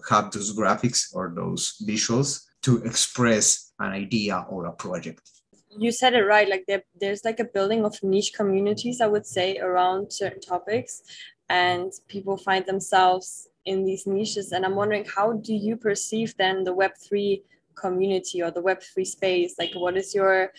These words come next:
Speaker 2: uh, initial thought on it, and why do you think, uh, Web three community building is important right now, like, building the Web three culture?
Speaker 1: Mm-mm, okay, with that, that, that reminds me, like, an, an example when I started doing graffiti,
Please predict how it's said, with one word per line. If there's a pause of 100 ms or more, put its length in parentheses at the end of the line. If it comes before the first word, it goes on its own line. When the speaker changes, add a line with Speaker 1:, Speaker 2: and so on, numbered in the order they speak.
(540)
Speaker 2:
uh,
initial
thought
on
it,
and
why
do
you
think, (540)
uh,
Web
three
community
building
is
important
right
now,
like,
building
the
Web
three
culture? (540)
Speaker 1:
Mm-mm, (100)
okay, (100)
with
that,
that,
that
reminds
me,
like,
an,
an
example
when
I
started (280)
doing
graffiti,